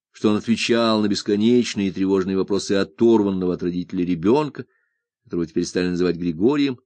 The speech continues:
как сложились их отношения за долгие недели езды в маленьком воске без окон. Известно лишь, что юный узник и его стражник приехали в Холмогоры раньше остальных членов брауншвейгской семьи, и Ивана поселили в изолированной части дома архиерея.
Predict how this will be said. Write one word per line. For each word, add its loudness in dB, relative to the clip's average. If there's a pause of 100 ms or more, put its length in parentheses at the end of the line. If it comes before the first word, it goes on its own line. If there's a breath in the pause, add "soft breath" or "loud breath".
(460)
как 0
сложились 0
их -10
отношения 0
за -4
долгие -2
недели -4
езды 0
в -2
маленьком 0
воске -4
без -4
окон. -2 (880)
Известно 0
лишь, -4
что -2
юный 0
узник -4
и 0
его 2
стражник -4 (440 loud breath)
приехали 0
в -2
Холмогоры 4
раньше 2
остальных -2
членов -2
брауншвейгской -4
семьи, -6 (260 soft breath)
и 6
Ивана 2
поселили -6
в -4
изолированной -2
части -8
дома -2
архиерея. -6